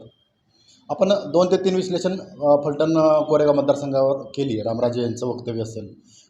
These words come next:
किंवा रणजितसिंह नाईक निंबाळकर यांची आत्ताची स्ट्रॅटेजी असेल. मात्र आज आपण चर्ना-, चर्चा करणार आहोत ते म्हणजे, अ, सिंहाची शिकार करणारे दिगंबर आगवणे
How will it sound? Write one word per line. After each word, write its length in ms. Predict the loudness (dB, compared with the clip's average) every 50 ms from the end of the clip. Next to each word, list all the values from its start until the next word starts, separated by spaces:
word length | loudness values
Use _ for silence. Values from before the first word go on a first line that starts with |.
| _
किंवा 160 | 2 4 4
रणजितसिंह 400 | 4 4 4 0 -2 -2 -2 -2
नाईक 140 | 0 0 0
निंबाळकर 360 | 0 0 0 -2 -2 0 -2
यांची 500 | -2 -2 -4 -6 -8 -10 -10 -12 -16 -20 -20 _ _ _ _ -10
आत्ताची 300 | -10 -8 -6 -6 -6 -4
स्ट्रॅटेजी 360 | -2 -2 -4 -4 -4 -4 -6
असेल. 340 | -6 -6 -8 -12 -14 -16 -20 -20 -20 _ _ _ _ _ -8
मात्र 160 | -4 -4 -4
आज 320 | -2 2 2 4 4 4 2
आपण 180 | 0 0 0
चर्ना-, 380 | 0 0 0 0 0 -2 -4 -6 -6 -6
चर्चा 220 | -6 -4 -4 -2
करणार 220 | -2 -2 0 0 -2
आहोत 220 | -2 -4 -6 -8 -12 -20 -20 _ _ -4
ते 60 | -2
म्हणजे, 280 | -2 -2 -2 -2 -2 -2 -4 -4 -6 -12 -18 -20 _ _ _ _ _ _ _ _
अ, 360 | -4 -2 0 0 0 0 -2 -4 -6 -12 -16
सिंहाची 520 | -14 -8 -6 0 2 4 4 4 2 -2
शिकार 340 | -4 -4 -2 2 4 4 4
करणारे 420 | 4 2 0 2 2 2 2 0 -2
दिगंबर 500 | -4 -8 -8 -6 -4 -2 0 2 2 2
आगवणे 360 | 2 2 0 0 -2 -2